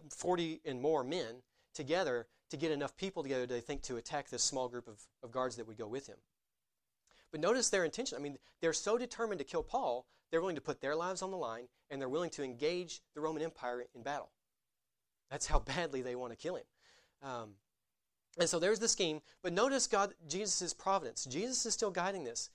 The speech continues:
Look at verse sixteen. "But the son of Paul's sister heard of their ambush." Just happened, Paul's nephew just happened to be in the room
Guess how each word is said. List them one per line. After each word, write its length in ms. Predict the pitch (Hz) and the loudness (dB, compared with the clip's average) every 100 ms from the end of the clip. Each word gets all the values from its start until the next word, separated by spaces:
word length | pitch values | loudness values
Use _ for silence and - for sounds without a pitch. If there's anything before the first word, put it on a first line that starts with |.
| _ | _
Look 140 | 160 214 | -4 0
at 80 | |
verse 160 | 196 185 | 0 0
sixteen. 400 | 190 - 180 110 - _ _ _ _ - | 0 -2 -4 -6 -12 _ _ _ _ 0
"But 220 | 170 190 - | 2 2 0
the 100 | 160 | 2
son 640 | 180 - 202 220 240 240 240 | 4 4 4 2 2 -2 -2
of 200 | 175 - | -2 -2
Paul's 500 | - 190 185 185 180 | 0 2 2 0 -4
sister 560 | - - 190 - 156 120 - | -4 -2 0 0 -2 -2 -2
heard 180 | 175 | -2
of 100 | 170 | -2
their 140 | 151 135 | -2 -2
ambush." 460 | 143 160 - - - _ _ _ _ _ _ _ _ | -4 -10 -12 -16 -20 _ _ _ _ _ _ _ _
Just 180 | - 120 | -8 -8
happened, 400 | - 151 165 165 160 _ _ _ | -4 -4 -4 -6 -10 _ _ _
Paul's 200 | 131 135 | -6 -6
nephew 340 | 131 135 - 117 | -4 -8 -8 -12
just 160 | 117 | -12
happened 360 | - 139 139 165 | -6 -4 -4 -6
to 60 | 139 | -6
be 140 | 147 | -6
in 80 | 139 | -6
the 40 | |
room 260 | 117 131 | -6 -8